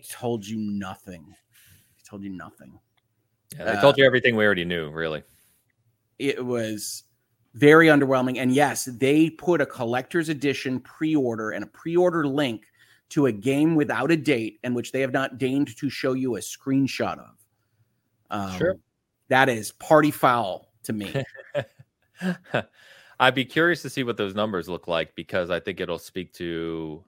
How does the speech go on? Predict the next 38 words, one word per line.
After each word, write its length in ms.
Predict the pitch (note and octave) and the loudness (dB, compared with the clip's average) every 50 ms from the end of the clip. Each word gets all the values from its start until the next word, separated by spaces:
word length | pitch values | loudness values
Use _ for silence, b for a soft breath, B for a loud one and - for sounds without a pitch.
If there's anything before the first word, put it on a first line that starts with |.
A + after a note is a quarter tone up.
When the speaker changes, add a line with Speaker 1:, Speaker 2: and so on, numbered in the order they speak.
| _ _ _ _ | _ _ _ _
Speaker 2:
uh, 360 | - E2 E2 D#2+ D#2 D#2+ D#2+ D#2+ | -10 -6 -4 -4 -2 -4 -4 -4
what 160 | F2 F2+ E2 | -6 -6 -6
we 80 | F2 | -8
were 60 | E2+ - | -6 -2
talking 180 | - G2+ F#2+ | -2 -2 0
about 120 | F2+ E2+ F2 | 0 0 0
earlier 300 | F#2+ G2 F#2+ F2+ E2+ E2+ | 0 0 0 0 -2 -2
with 160 | E2+ E2 D2 | -4 -4 -4
the, 320 | E2+ E2 D#2+ D#2+ D#2+ D#2 - | -2 -2 -2 -2 -2 -4 -6
the 120 | E2 E2 | -8 -10
size 400 | - - - G2 F#2+ G2 F#2 F#2+ | -6 -2 0 2 2 2 0 -2
of 100 | F2+ D#2 | -6 -6
the 100 | F2+ F2+ | -4 -2
audience 420 | F2 E2+ E2 E2+ F2 E2+ E2 - | -2 0 -2 -2 -4 -8 -8 -8
that 140 | - E2 C#2+ | -8 -10 -8
really 300 | D#2 E2+ F2 F2 E2 E2 | -8 -8 -8 -8 -6 -8
wants 300 | E2 D#2 D#2+ D#2 - - - | -8 -8 -10 -12 -12 -10 -8
that 240 | E2 D#2 D2 - _ - | -8 -6 -8 -10 _ -16
classic 640 | - - F2 E2 D#2+ D#2+ - - D#2 D2 - - _ _ _ _ _ _ _ _ _ _ _ _ | -8 -6 -4 -4 -4 -4 -8 -10 -14 -14 -16 -18 _ _ _ _ _ _ _ _ _ _ _ _
Assassin's 360 | - - F#2 E2+ - - - | -6 -6 -6 -6 -6 -10 -16
Creed 180 | - - F2 D#2 | -14 -14 -12 -12
experience. 520 | D2+ - - - E2+ D#2+ D2+ D2+ D2 - | -14 -16 -14 -12 -10 -10 -10 -12 -14 -16
If 80 | D#2 _ | -16 _
they're 120 | - F#2 | -12 -10
just 240 | E2 G2+ G2+ - - | -8 -8 -8 -4 0
so 200 | - B2 B2 C3+ | 2 2 2 4
overhyped 1300 | B2 B2+ B2+ B2+ A2+ A#2 A2 G2 F2+ - _ _ _ _ _ _ - - - A#2 A2+ G#2 F#2 - - | 4 2 2 2 4 4 4 2 2 0 _ _ _ _ _ _ -8 0 2 4 4 4 2 -2 -8
at 120 | F#2 D#2 - | -10 -4 0
that 220 | G2 G2 G2 G2 | 2 2 2 2
announcement 480 | G2+ G2 G2 G2 G2 F2+ - G#2+ G2 F#2 | 2 0 0 -2 -2 -4 -6 -6 -6 -6
alone 640 | F2 E2 F2+ G2+ G#2+ G#2 F#2 E2 D#2 D2+ D2 - _ - | -4 -2 0 2 2 2 2 0 -4 -8 -12 -16 _ -6
that 180 | - F#2+ F2+ - | -4 -4 -2 -2
they're 120 | F#2+ F2 | -2 -4
willing 280 | F2+ F#2 F2+ F2 F2 E2 | -2 -2 -4 -4 -6 -10
to 80 | - D#2+ | -10 -8
pre-order 360 | - F#2 F2+ F2 E2+ E2+ E2+ | -6 -4 -4 -2 -4 -4 -6
this 180 | E2 E2+ - | -8 -10 -10
game. 360 | - F2+ E2+ E2 D#2+ D2+ D#2 | -6 -6 -6 -6 -6 -10 -14